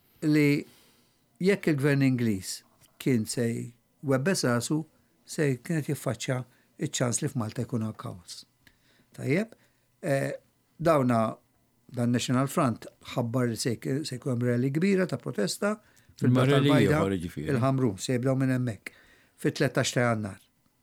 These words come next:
Speaker 1: U biex juru l-Gvern Ingliż l-għaqda nazzjonali li kien hemm. Kallus qal ukoll li l-Cherkess Union kienet aċċettat li tipparteċipa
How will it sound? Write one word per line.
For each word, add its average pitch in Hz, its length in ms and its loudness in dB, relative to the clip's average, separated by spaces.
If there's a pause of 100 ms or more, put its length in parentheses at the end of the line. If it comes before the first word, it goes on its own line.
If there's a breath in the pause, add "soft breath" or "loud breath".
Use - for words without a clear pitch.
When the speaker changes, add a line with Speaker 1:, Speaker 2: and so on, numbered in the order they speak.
(400 soft breath)
Speaker 1:
U 160 180 2
biex 160 180 0
juru 135 240 4
l-Gvern 147 340 2
Ingliż 117 480 0 (180)
l-għaqda 131 560 2 (680)
nazzjonali 113 720 -2
li 110 80 -6
kien 113 180 -2
hemm. 104 180 -2 (720 soft breath)
Kallus 156 360 2
qal 131 200 0
ukoll 120 400 -2 (120)
li 120 140 -4
l-Cherkess 127 460 -4
Union 120 280 0
kienet 120 380 -6 (100)
aċċettat 151 600 -4
li 110 60 -4
tipparteċipa 185 800 -2